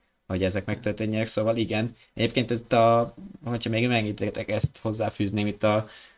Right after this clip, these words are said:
a Norris, ö, Piastri közötti összehasonlításhoz, hogy, ö, szerintem is abszolút tök jogos volt, hogy, hogy, ö, Norris most is kérte a helycserét, mert Piastri tényleg nem volt annyira gyors.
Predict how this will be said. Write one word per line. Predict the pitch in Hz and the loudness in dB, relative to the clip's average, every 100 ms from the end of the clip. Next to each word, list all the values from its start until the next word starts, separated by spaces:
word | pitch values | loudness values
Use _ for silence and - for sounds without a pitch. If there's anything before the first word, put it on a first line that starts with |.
| _ | _
a | - 98 98 104 104 - - 120 | -4 0 2 2 -2 -16 -8 0
Norris, | 120 104 110 - - _ _ _ | 2 2 2 0 -4 _ _ _
ö, | 104 101 104 | 2 4 6
Piastri | 120 110 - 110 | 6 6 4 2
közötti | 117 113 - | 2 0 -2
összehasonlításhoz, | - - 113 113 123 117 117 - 113 113 | -4 2 2 2 0 2 0 0 -2 0
hogy, | 139 110 - | 0 -2 -4
ö, | 117 107 104 110 110 - _ _ _ _ _ _ _ _ _ _ _ - | -2 2 4 2 0 -12 _ _ _ _ _ _ _ _ _ _ _ -6
szerintem | - 117 98 | 0 0 0
is | 98 | -2
abszolút | - 117 - - | -4 -4 -4 -4
tök | 113 | -2
jogos | 107 95 - | 0 -2 -2
volt, | - - 95 | -2 -4 -2
hogy, | 104 95 - - _ | 0 0 -4 -20 _
hogy, | - 98 - | -2 0 2
ö, | 101 98 98 | 2 2 0
Norris | 117 117 104 | 4 4 4
most | 113 107 | 2 0
is | 107 | 0
kérte | - 107 - | 2 0 0
a | 101 | 0
helycserét, | 101 98 - 92 - | 0 0 2 0 0
mert | 104 | -2
Piastri | - 107 - - | 0 0 0 0
tényleg | 110 95 | 0 0
nem | 98 | -2
volt | 98 98 - _ _ - | -4 -6 -10 _ _ -2
annyira | 110 104 101 104 | 0 2 4 4
gyors. | 104 117 131 - | 4 2 2 0